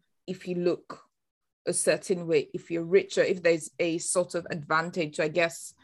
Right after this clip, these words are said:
using your looks as an advantage or getting advantages 'cause of your looks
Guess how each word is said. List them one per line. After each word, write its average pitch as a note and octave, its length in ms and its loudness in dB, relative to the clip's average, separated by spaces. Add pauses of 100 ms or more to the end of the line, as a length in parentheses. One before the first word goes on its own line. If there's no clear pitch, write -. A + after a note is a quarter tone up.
(360)
using F#3+ 500 6
your F3 120 8
looks F#3 540 6
as F3 120 -2
an E3 120 -4
advantage E3 920 0
or D#3 260 -2 (540)
getting G3+ 560 6
advantages F3 600 0
'cause F3 180 -4
of D#3+ 100 -4
your E3 120 0
looks - 560 2